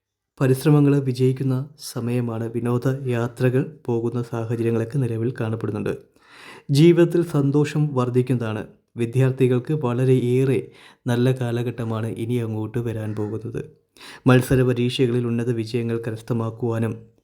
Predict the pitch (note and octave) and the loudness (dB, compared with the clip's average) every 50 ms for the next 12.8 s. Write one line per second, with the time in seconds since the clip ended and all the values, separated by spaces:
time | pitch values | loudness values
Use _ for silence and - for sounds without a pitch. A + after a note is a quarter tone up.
0 | _ _ _ _ _ _ _ _ _ - C#3+ C#3+ D3+ E3+ E3+ D#3+ D3 C3+ - D3+ | _ _ _ _ _ _ _ _ _ 4 6 6 8 6 6 6 4 4 4 2
1 | D#3 E3 D3+ D#3 C#3+ C#3 C3 - - B2+ C3 B2 - C3+ C3 B2+ A#2+ A#2+ B2+ D3 | 2 2 0 0 0 0 0 -2 -2 -2 -2 -2 -2 -2 -2 0 0 -2 -2 -2
2 | - B2+ A2+ A#2 A#2 A#2 A2+ A2+ A#2+ B2 - - A#2+ A2 A#2 A#2 A2+ A2 A2+ - | -2 -2 -2 -2 -4 -4 -4 -4 -4 -4 -6 -6 -4 -4 -2 -4 -4 -4 -4 -4
3 | A#2+ A2+ A2+ A2+ A2+ A2+ A2 A2+ A2+ - A#2+ B2 C#3+ C#3+ - - - A2+ A2+ A2 | -2 -2 -2 -2 -2 -2 -2 -2 -2 -2 -2 -2 -2 -2 -6 -6 -4 -2 -2 -2
4 | A2+ A#2 A2+ A#2 A#2+ A#2 A2+ A2+ A2 A2 A#2 B2 A#2 A#2+ A#2 A2+ A#2 A2+ A2+ A2 | -2 -4 -4 -4 -4 -4 -2 -4 -4 -2 -2 -2 -2 -2 -2 -2 -2 -2 -2 -2
5 | G#2+ G#2+ - - A#2 A2+ A2 A2+ B2 C3 B2+ A#2 A2+ A2+ A2 A2+ A#2+ A#2+ A#2 C3 | -4 -4 -4 -2 -2 0 0 0 0 0 0 0 -2 -6 -8 -6 -6 -4 -4 -4
6 | F3+ D#3+ - - - A#2 G#2 G#2+ G#2+ G#2 G2 - - - F#2 F#2+ F2+ - - _ | -4 -2 -4 -4 -4 -2 -4 -4 -6 -6 -8 -8 -8 -8 -8 -8 -10 -12 -16 _
7 | _ _ - - _ _ _ _ _ _ _ _ _ _ _ _ _ _ _ _ | _ _ -20 -20 _ _ _ _ _ _ _ _ _ _ _ _ _ _ _ _
8 | _ _ _ _ _ _ _ _ _ _ _ _ _ _ _ _ _ - - - | _ _ _ _ _ _ _ _ _ _ _ _ _ _ _ _ _ -20 -20 -20
9 | - - - - - D#3+ D3 D3 D#3 F3 F3 F#3+ E3+ E3 E3 D#3+ D3+ D#3 D3+ D3 | -20 -20 -20 2 6 6 8 10 10 8 8 6 4 4 4 2 2 2 2 2
10 | D#3 D3+ D3+ C#3+ C#3+ B2+ C3 - C#3 C3 - C3 C3 B2+ B2 - B2+ A#2+ A#2+ A#2+ | 2 2 2 2 0 -2 -2 -4 -6 -4 -2 0 0 0 -2 -2 -4 -4 -4 -2
11 | A#2 B2 A2+ A2+ A2+ A#2 - - - _ - - B2+ A#2 A#2 A#2 A#2+ A#2+ A#2+ A#2 | -2 -2 -2 -2 -4 -4 -6 -10 -14 _ -6 -2 0 0 2 2 2 0 0 -2
12 | A#2 A2 - - - A2+ A2+ A2+ - A#2 A2 G#2+ A2 G#2 G2+ | -4 -6 -8 -8 -8 -8 -6 -4 -4 -4 -4 -4 -6 -8 -10